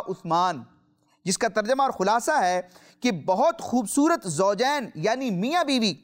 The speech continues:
جو کسی انسان نے دیکھے ہوں، رقیہ اور آپ کے شوہر عثمان ہیں۔ یعنی پیارے آقا علیہ الصلوۃ والسلام کے نور نبوت سے ان کو ایسا حصہ ملا کہ اس وقت کی جو خواتین تھیں وہ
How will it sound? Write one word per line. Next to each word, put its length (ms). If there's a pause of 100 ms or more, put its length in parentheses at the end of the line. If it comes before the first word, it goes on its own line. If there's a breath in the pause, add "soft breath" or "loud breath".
(380 soft breath)
جو 120
کسی 380
انسان 560
نے 80
دیکھے 380
ہوں، 260 (440 soft breath)
رقیہ 520 (220)
اور 160 (140)
آپ 380
کے 100
شوہر 340 (160)
عثمان 440
ہیں۔ 440 (280)
یعنی 120
پیارے 300
آقا 200
علیہ 100
الصلوۃ 320
والسلام 340
کے 180 (360 soft breath)
نور 260 (100)
نبوت 460
سے 200 (280 soft breath)
ان 160
کو 340
ایسا 280 (120)
حصہ 240
ملا 260 (280 soft breath)
کہ 160 (100)
اس 180
وقت 340
کی 100
جو 120
خواتین 640
تھیں 220 (320 soft breath)
وہ 80